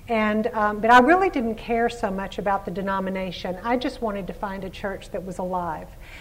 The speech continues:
And so when I moved to Charleston, I started visiting different churches, and I found myself at Saint Philip's.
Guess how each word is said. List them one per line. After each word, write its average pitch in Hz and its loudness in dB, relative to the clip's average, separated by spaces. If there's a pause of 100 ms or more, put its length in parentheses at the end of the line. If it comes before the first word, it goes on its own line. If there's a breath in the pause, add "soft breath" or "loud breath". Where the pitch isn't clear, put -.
(340 loud breath)
And 214 2
so 240 8
when 220 6
I 202 2
moved 294 4
to 285 0
Charleston, 202 0
I 202 -6
started 208 2
visiting 233 4
different 220 -4
churches, 208 -4
and 202 0
I 190 -2
found 220 -2
myself 226 -2
at 190 -6
Saint - -8
Philip's. 180 -4